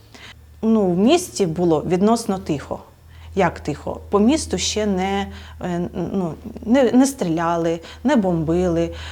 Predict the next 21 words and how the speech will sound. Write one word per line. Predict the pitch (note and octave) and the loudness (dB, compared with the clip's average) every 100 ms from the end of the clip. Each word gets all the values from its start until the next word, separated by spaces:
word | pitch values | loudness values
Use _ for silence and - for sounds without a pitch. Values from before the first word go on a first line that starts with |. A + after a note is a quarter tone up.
| - - | -12 0
У | A#3 | 4
нас | C4+ D4+ A3+ | 4 2 0
є | G3+ G#3+ | 2 2
така | G#3+ G3+ F#3+ F#3 F3 | 2 0 2 0 0
група | F3 G3+ C#4 C#4 C4 | -2 -2 -2 0 -2
в | |
соцмережі, | - B3+ B3 A3+ A3 G#3 F#3+ F#3 | 0 -2 0 0 2 0 0 -2
у | |
Вайбері. | D3+ D#3 F#3+ A3+ C4 D4+ - - - | -2 -2 -2 -2 -2 -4 -12 -18 -12
Група | F3 B3+ B3 | -6 -4 0
називається | G#3 F3+ F#3+ G3 G3 | 0 0 -2 -2 -2
"Нова | F3 F3 F#3 | -2 -2 -4
Каховка". | F#3+ F3+ - - - - - _ _ _ - - - - | -4 -6 -8 -10 -12 -16 -18 _ _ _ -20 -18 -14 -12
І | |
там | G3 C4+ C#4+ | 0 4 4
дівчина | G#3+ C4+ - G#3+ G3+ F#3+ F#3 F#3 | 4 0 -2 0 0 -2 -4 0
пише, | F#3 - E3 | 0 0 -2
що | - F#3 | -4 -2
є | F#3+ C4+ | -2 0
безкоштовне | A3 - G3 - G3+ F#3+ E3 | -2 -4 -6 -2 0 2 0
житло | D#3+ D#3+ F3 A3+ F4 | -2 -2 -2 -2 -6